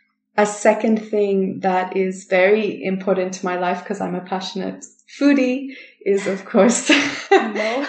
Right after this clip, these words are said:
Speaker 1: and you know that on the retreats, we,
Speaker 2: <laughs>
Speaker 1: yeah, we take special care of really making sure that the menu is also aligned with the elements. And so the earth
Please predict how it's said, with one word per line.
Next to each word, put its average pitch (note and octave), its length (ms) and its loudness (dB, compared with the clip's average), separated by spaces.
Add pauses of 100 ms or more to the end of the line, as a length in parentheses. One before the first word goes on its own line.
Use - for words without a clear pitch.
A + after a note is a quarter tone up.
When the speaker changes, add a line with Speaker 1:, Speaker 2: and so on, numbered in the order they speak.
(180)
Speaker 1:
and A#3+ 140 6
you B3 120 6
know A3+ 220 6
that G#3+ 180 4
on G#3 140 6
the G#3 100 6
retreats, G#3+ 540 0
we, F#3+ 420 0
Speaker 2:
<laughs> - 20 -10
Speaker 1:
yeah, F#3 400 4
we G3+ 160 -4
take F#3+ 460 -8
special F#3+ 460 -2
care F#3+ 400 -2
of F#3+ 140 -8
really F#3+ 540 0 (440)
making F#3+ 320 -2
sure F#3 240 0
that F3+ 160 0
the F#3 80 0
menu F#3+ 340 2
is F3+ 100 -2
also F#3+ 300 0
aligned F#3 380 -2
with F#3 140 -6
the - 140 -10
elements. F#3+ 520 -4 (520)
And F#3+ 560 0
so G3 240 -2
the F#3+ 200 2
earth G#3 420 0